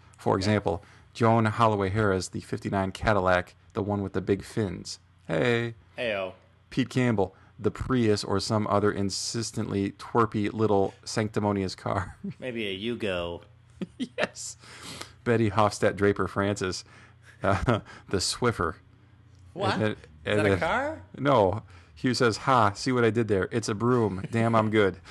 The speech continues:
Speaker 2: <laughs> Way to self-congratulate. <laughs>
Speaker 1: So thank you, and that's, well, you, you can go ahead and put a little ribbon on that mailbag.
Speaker 2: Oh my goodness, are we done?
Speaker 1: We're, well, with that part, yeah.
Speaker 2: Oh my goodness. Uh, d-, well, I think, I think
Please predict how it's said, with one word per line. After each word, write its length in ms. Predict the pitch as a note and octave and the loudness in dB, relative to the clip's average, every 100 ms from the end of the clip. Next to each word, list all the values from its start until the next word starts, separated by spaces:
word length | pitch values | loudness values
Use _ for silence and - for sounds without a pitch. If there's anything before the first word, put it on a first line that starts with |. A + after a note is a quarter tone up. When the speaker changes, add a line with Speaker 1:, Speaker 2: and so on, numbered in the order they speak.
| - - C4 - - | -14 -8 -4 -2 0
Speaker 2:
<laughs> 1700 | B3 - B3+ - - E4 C4 D#4 D#4 C4 - C#3+ - - - D#3 - | 0 2 2 2 2 2 -2 -2 -2 -2 -4 -4 -6 -6 -12 -14 -8
Way 240 | D#3 D#3 | -2 -2
to 100 | D3+ | -2
self-congratulate. 1000 | A#2+ C#3+ C#3+ D#3 C3+ B2 A#2+ A#2 G#2+ G#2 - B2+ - D3+ A2+ | -2 -2 -2 -4 -2 0 0 -2 -4 -6 -12 -16 -16 -18 -16
<laughs> 80 | D#3+ D3 - - A#2 _ _ _ D#3+ - - - - - | -14 -14 -16 -20 -20 _ _ _ -10 -10 -10 -14 -20 -14
Speaker 1:
So 200 | - F#2+ | -8 -8
thank 340 | G2 A#2+ A#2 C3 | -2 -2 0 -2
you, 140 | C3+ | -4
and 180 | A#2 G#2+ | -2 -4
that's, 240 | A2 A2 - - | -4 -6 -12 -8
well, 100 | B2 | -4
you, 140 | B2 | -4
you 160 | - A2+ | -4 -6
can 120 | A2+ | -4
go 60 | A2+ | 0
ahead 160 | A2 A2 | 0 0
and 80 | |
put 120 | A#2 A2+ | -2 -2
a 40 | |
little 180 | A2 G#2 | 0 0
ribbon 300 | G#2+ A#2 A#2 | 0 0 -2
on 220 | G#2+ A2+ | -2 -2
that 140 | A2+ | -4
mailbag. 520 | A2+ A#2 C3 - A2+ A#2 _ _ - D3+ | -4 -4 -4 -6 -8 -10 _ _ -10 -2
Speaker 2:
Oh 160 | A#3+ | 0
my 160 | B3+ A#3 | 0 -2
goodness, 320 | B3+ B3 A3+ | -4 -6 -8
are 80 | G3 | -8
we 120 | F3 | -8
done? 440 | E3+ F#3 A3+ C4+ A#3+ - | -4 -4 -4 -8 -16 -16
Speaker 1:
We're, 320 | - C3 C#3+ C2+ - | -4 -2 -2 -4 -8
well, 180 | A2 G2 | -2 -2
with 200 | F#2+ - | -2 -2
that 240 | G#2 G3 | -2 0
part, 240 | G#2 G2 - | 2 0 0
yeah. 300 | G#2+ - A#3+ | -4 -6 -8
Speaker 2:
Oh 280 | A2 B2+ C3 | -10 -8 -6
my 100 | G#2+ | -8
goodness. 380 | G2+ G2+ F#2+ - | -8 -10 -12 -12
Uh, 200 | A#2+ A#2+ | -8 -6
d-, 140 | - F#2 D3 | -8 -14 -12
well, 220 | C#3 D3+ | -6 -4
I 140 | C#3 C#3 | -2 -4
think, 200 | E3+ C#3 | -8 -10
I 80 | B2+ | -12
think 200 | D3 C#3 | -12 -14